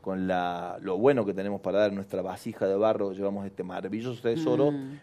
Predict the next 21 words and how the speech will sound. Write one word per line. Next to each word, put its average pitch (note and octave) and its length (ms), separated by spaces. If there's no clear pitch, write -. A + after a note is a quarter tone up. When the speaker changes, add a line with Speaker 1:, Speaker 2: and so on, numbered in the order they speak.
Speaker 1:
pero G#2 200
para G2+ 320
poder A2+ 240
llegar A2+ 360
con A#2 160
él C#3 320
tenemos G#2 300
que - 140
contemplar G2 640
muy A#2+ 320
bien A2+ 140
la G#2+ 80
realidad G#2 440
a - 80
dónde G#2+ 260
vamos A#2 320
para F#2+ 260
que F#2+ 80
la F#2 140
tarea G2+ 280
sea G#2+ 400